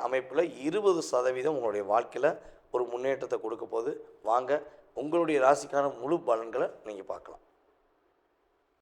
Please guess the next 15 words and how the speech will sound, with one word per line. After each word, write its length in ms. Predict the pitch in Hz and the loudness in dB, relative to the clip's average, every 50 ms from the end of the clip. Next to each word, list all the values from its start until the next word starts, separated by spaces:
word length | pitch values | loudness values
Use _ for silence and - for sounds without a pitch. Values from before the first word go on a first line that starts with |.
| _ _ _ _ _ _ _ _ _ _ _ | _ _ _ _ _ _ _ _ _ _ _
கும்ப 480 | - 175 208 240 247 254 262 262 254 233 | -4 -2 -2 -2 0 6 10 12 12 12
ராசி 460 | 220 202 202 202 196 202 202 208 196 | 12 12 12 12 10 8 6 6 6
அன்பர்களுக்கு 1040 | 170 165 170 170 175 175 170 165 156 147 143 - 180 196 208 202 196 185 - - - | 6 6 6 6 6 6 6 6 2 2 2 2 4 6 6 6 6 4 0 -4 -6
இந்த 160 | - 147 151 156 | 0 6 6 6
ரெண்டாயிரத்தி 500 | 156 156 170 190 202 208 208 196 202 180 | 8 10 10 12 12 12 10 8 6 4
இருபத்தைந்தாம் 580 | 175 180 180 175 180 170 165 165 165 156 156 | 4 4 4 6 4 4 6 6 6 6 8
ஆண்டு 540 | 151 147 147 147 147 147 175 185 190 180 160 | 8 8 8 8 6 2 2 2 4 4 6
ஆகஸ்ட் 480 | 139 143 156 180 185 190 185 - - 165 | 10 12 12 12 12 10 6 2 2 4
மாசத்தில் 680 | 160 151 143 135 - 135 - - 165 170 180 175 170 170 | 6 8 8 8 6 2 -4 -2 2 2 2 2 2 6
கோச்சார 540 | - 170 190 190 - 202 190 185 175 175 | 8 8 8 8 10 10 12 12 12 10
கிரகங்கள் 720 | 147 147 147 143 143 143 135 131 147 160 175 175 160 143 135 | 8 6 2 2 0 0 0 0 2 2 2 0 -2 -4 -4
என்னென்ன 460 | 131 135 151 165 180 180 180 180 170 | -4 -4 -2 -2 -2 0 0 0 0
நன்மையெல்லாம் 560 | 160 151 147 147 151 151 147 147 151 151 139 | 2 0 0 0 -2 -2 -2 0 0 -2 -2
கொடுக்க 280 | 127 135 131 127 - 131 | -2 -6 -8 -6 -6 -6
போகுது, 640 | 127 127 123 117 117 120 120 120 110 104 - - | -4 -2 -4 -2 -2 -4 -6 -8 -8 -10 -14 -18